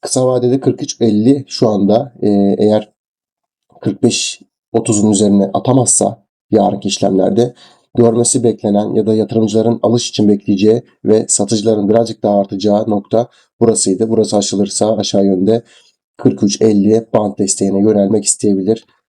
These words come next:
Burası da hisseyi, aa, oldukça yoracak bir nokta. En güçlü yer burası aslında. Yani kırk beş bölgesi bu kadar güçlü gelmiyor bana nedense.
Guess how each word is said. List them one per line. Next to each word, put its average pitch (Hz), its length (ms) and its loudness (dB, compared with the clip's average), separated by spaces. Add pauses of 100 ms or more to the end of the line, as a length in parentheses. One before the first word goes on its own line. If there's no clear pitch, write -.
(140)
Burası 110 300 2
da 110 60 2
hisseyi, 104 480 2
aa, 101 260 2
oldukça 107 560 0
yoracak 104 540 0
bir 101 80 -4
nokta. 90 260 -2
En 113 140 4
güçlü 104 300 -2
yer 104 220 2
burası 104 280 0
aslında. 87 380 -4
Yani - 200 -4
kırk - 200 -12
beş 104 180 -2
bölgesi 98 320 -2
bu 95 60 -6
kadar 101 300 0
güçlü 101 320 -2
gelmiyor 101 380 2
bana 82 160 -2
nedense. - 520 -4